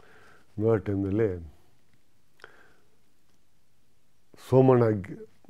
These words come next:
ತುಂಬ ಮುಂದಿಂದ ಗೆಲ್-, ಗೆಲ್ತಾರೆ ಅಂತ ಗೊತ್ತಾದ ತಕ್ಷಣ ನ್ಯೂಸ್ ಬರುತ್ತೆ, ಖುಷಿ ಆಗುತ್ತೆ.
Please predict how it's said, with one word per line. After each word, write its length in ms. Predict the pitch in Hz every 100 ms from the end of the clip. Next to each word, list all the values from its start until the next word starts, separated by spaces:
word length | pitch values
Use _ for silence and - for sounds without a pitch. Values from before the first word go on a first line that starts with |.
| 175 180 147
ತುಂಬ 200 | 117 117
ಮುಂದಿಂದ 420 | 110 110 113 110
ಗೆಲ್-, 340 | 101 95 98
ಗೆಲ್ತಾರೆ 400 | 98 98 98 104
ಅಂತ 140 | 92 87
ಗೊತ್ತಾದ 300 | 87 85 98
ತಕ್ಷಣ 260 | 95 92 104 90 85 - -
ನ್ಯೂಸ್ 180 | 107 101
ಬರುತ್ತೆ, 340 | 98 87 - 107
ಖುಷಿ 320 | - 95 98
ಆಗುತ್ತೆ. 400 | 85 87 -